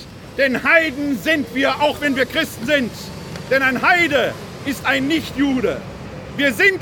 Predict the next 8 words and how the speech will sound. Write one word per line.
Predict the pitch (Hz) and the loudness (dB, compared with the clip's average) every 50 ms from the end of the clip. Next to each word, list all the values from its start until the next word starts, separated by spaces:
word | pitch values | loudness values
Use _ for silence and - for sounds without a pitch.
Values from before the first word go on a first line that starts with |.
| - | -2
ein | - 269 277 262 233 | 0 0 0 0 -2
Volk | - - - 320 349 359 339 - - - | -4 2 6 8 8 8 6 4 0 -2
von | - 302 294 277 - - | -2 0 0 0 0 2
Heidenchristen, | - 359 392 381 359 311 320 302 262 - - - 359 339 - - - - 294 285 247 190 147 - - - - - - - - - | 4 6 6 6 6 6 4 2 2 0 0 0 0 0 0 -2 0 2 4 4 2 0 -4 -8 -12 -14 -14 -16 -16 -16 -8 -4
die | - 320 311 - | 0 0 0 0
zum | - 285 302 269 202 | -2 -2 -4 -4 -4
Zion | - - - 311 302 330 311 285 240 | -6 -6 -2 2 4 4 4 4 4
wollen. | 247 294 294 302 285 254 196 151 | 4 6 6 6 4 2 0 -4